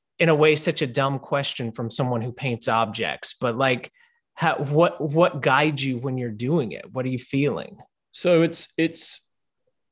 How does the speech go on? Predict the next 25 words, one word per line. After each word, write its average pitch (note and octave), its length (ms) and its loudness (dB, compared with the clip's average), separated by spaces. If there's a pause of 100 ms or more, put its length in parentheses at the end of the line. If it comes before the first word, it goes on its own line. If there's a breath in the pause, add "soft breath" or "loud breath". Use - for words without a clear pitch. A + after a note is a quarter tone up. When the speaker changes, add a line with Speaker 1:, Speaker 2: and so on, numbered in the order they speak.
Speaker 2:
so D#3+ 200 2
I've D#3+ 120 4
sort G#3+ 220 4
of A#3+ 80 0
spent D3 440 0 (500)
a C#3 80 2
lot D3 260 2
of, C#3+ 180 -4
a D3 80 0
lot D3 220 4
of C#3+ 120 -4
time C#3 360 -4
trying C3 380 -4
to A#2 320 -6 (1200)
be B2+ 200 -4
clear C3+ 580 4
about A2 440 0 (220)
just - 280 -10 (160)
th-, - 160 -20
that B2 200 -4
question. G#2 500 -4
So A2 460 -2 (1080)
it's, B2+ 360 -2
um, A#2 440 0 (1040)
the C3 540 -2